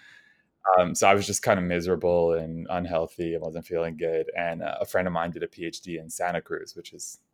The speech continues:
the most beautiful place in the world. So, um, so I, I, like, came out just to hang with my friend, um, who's a great composer and pianist now, uh, named Tobin, uh, Chodos. And he, uh,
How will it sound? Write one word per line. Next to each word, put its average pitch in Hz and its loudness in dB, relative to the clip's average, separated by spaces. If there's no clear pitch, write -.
the 95 -6
most 85 -4
beautiful 87 -6
place 82 -2
in 90 -6
the 80 -6
world. - -4
So, - -4
um, 85 -4
so 92 4
I, 85 6
I, 90 6
like, 85 -2
came 101 0
out 87 2
just - -10
to 95 -8
hang 90 -4
with 85 -2
my 82 -4
friend, 82 -4
um, 82 -4
who's 95 -2
a 95 0
great 87 2
composer 85 0
and 82 -4
pianist 82 -4
now, 78 -4
uh, 80 -6
named 82 -8
Tobin, 87 -2
uh, 85 -10
Chodos. 85 -4
And 90 -10
he, 92 -4
uh, 85 -4